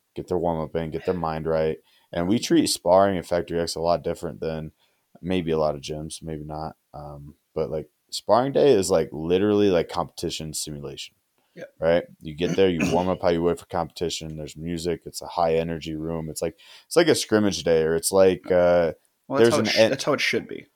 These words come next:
Speaker 1: Right. There's an
Speaker 2: <laughs>
Speaker 1: energy to it. It's not just, yeah, it's not just show up and try and beat, beat somebody up. Um,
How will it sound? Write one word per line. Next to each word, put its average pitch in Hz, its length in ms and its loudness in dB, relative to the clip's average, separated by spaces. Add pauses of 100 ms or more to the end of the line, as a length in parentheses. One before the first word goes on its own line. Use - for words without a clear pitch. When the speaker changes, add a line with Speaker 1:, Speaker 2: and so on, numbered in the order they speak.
(160)
Speaker 1:
Right. 117 220 6
There's 117 200 6
an 127 100 2
Speaker 2:
<laughs> 127 100 6
Speaker 1:
energy 95 260 4
to 87 200 0
it. 85 80 2
It's 82 180 -2
not 104 240 2
just, 98 500 4
yeah, 90 140 0
it's 85 180 -6
not 95 140 0
just 82 180 -6
show 90 240 2
up 90 120 0
and 78 280 -8 (200)
try 82 140 -6
and 80 100 -8
beat, 80 180 -10 (140)
beat 82 140 -8
somebody 82 360 -4
up. 87 240 2 (440)
Um, 82 560 4